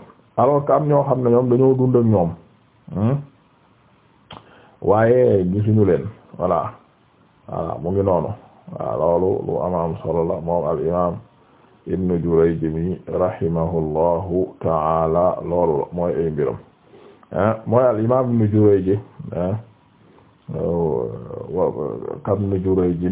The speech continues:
wa Hushaym Malik. Voilà. Ah, mu ngi noonu.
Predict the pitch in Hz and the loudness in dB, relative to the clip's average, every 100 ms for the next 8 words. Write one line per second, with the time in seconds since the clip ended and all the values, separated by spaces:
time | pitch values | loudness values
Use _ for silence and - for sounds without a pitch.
0 | 101 98 80 101 98 98 92 92 90 90 | -2 -2 -2 -2 2 4 4 2 0 2
1 | 101 101 95 - - 104 - _ _ _ | 2 2 0 -4 -10 -10 -16 _ _ _
2 | _ _ _ - 71 69 - - _ _ | _ _ _ -8 -4 -4 -6 -12 _ _
3 | - - - - _ _ _ _ - 78 | -12 -10 -12 -16 _ _ _ _ -10 -4
4 | 95 123 - _ _ _ _ _ - 87 | -2 -2 -8 _ _ _ _ _ -10 -6
5 | 87 67 | -4 -4